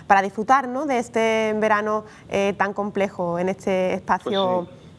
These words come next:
Speaker 2: sí. Sí, en este
Speaker 1: Ujú.
Speaker 2: espacio privilegiado en el que tenemos el centro comercial Bahía Sur, eh, bueno,
Speaker 1: Ujú.
Speaker 2: tenemos un marco incorporable al tener el parque natural y, bueno, nosotros, nuestra apuesta siempre es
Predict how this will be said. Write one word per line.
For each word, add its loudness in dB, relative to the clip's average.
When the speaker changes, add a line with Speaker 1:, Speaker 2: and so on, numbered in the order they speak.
Speaker 2:
sí. -
Sí, 0
en 2
este 2
Speaker 1:
Ujú. 0
Speaker 2:
espacio -2
privilegiado 2
en -4
el -2
que -2
tenemos -2
el -6
centro 0
comercial -2
Bahía 0
Sur, -18
eh, -14
bueno, -6
Speaker 1:
Ujú. 0
Speaker 2:
tenemos -2
un -12
marco 0
incorporable 2
al -2
tener -2
el -2
parque 2
natural -2
y, -2
bueno, 0
nosotros, -8
nuestra 0
apuesta -4
siempre -2
es -10